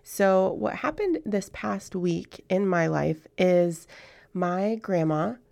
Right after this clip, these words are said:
of eighty-one years old passed away. Now, eighty-one, in my opinion, is still quite young, and she was a fighter. The things that she encountered, overcame in her lifetime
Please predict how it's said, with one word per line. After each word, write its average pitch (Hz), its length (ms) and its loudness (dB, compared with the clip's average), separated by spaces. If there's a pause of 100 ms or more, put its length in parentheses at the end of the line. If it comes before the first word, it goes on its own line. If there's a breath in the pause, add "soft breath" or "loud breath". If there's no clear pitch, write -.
(100)
of 180 120 -2
eighty-one 190 400 0
years 269 180 -2
old 180 320 2 (280 soft breath)
passed - 340 -6
away. 208 380 -4 (400 soft breath)
Now, 175 320 2
eighty-one, 269 520 2
in 208 200 -4
my 196 140 0
opinion, 202 480 -2
is 180 180 -6
still 214 380 -4
quite 208 580 -4
young, 180 480 -4 (520 soft breath)
and 170 380 -2
she 311 560 -4
was 190 560 -2
a 175 60 -8
fighter. - 560 -4 (400 loud breath)
The 202 100 0
things 254 440 -2
that 240 220 -6
she 208 640 -4 (440 soft breath)
encountered, 220 840 -2
overcame 196 680 0
in 202 160 -2
her 190 180 -2
lifetime 226 720 -4